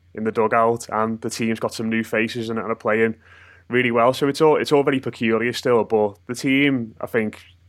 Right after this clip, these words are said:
looks a lot better equipped this season than it, than it did last season to sort of go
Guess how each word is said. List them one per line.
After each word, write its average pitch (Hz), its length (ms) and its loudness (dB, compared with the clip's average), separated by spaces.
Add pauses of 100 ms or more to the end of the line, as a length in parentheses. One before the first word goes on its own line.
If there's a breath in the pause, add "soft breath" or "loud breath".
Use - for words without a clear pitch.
(140)
looks 113 220 -4
a 120 40 2
lot 107 200 0
better 101 440 0 (200)
equipped - 440 -2
this 107 140 -4
season 101 400 -4
than 101 100 -2
it, 95 80 -6
than 101 100 -6
it 95 60 -8
did 101 120 0
last 92 240 -4
season 98 240 -6
to 90 80 -12
sort 92 200 -6
of 98 80 -6
go 92 320 0